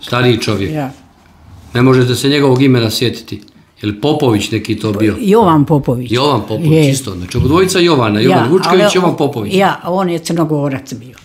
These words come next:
Speaker 1: Aha. I on je u biti u svim tim vještačenjima dokazao da, da Miljenko
Speaker 2: Nije mogao to napraviti.
Speaker 1: To napraviti.
Speaker 2: Ja.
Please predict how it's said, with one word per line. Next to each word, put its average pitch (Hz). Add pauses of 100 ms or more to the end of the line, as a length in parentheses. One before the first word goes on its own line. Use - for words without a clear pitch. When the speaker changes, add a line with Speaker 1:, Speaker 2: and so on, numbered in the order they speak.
Speaker 1:
Aha. 98 (1160)
I 101
on 143
je 165
u 156
biti 180
u 143
svim 185 (300)
tim 175
vještačenjima 165
dokazao 165
da, 170
da 156
Miljenko 165 (760)
Speaker 2:
Nije 214
mogao 190
to 165
napraviti. 131
Speaker 1:
To 127
napraviti. 110
Speaker 2:
Ja. 135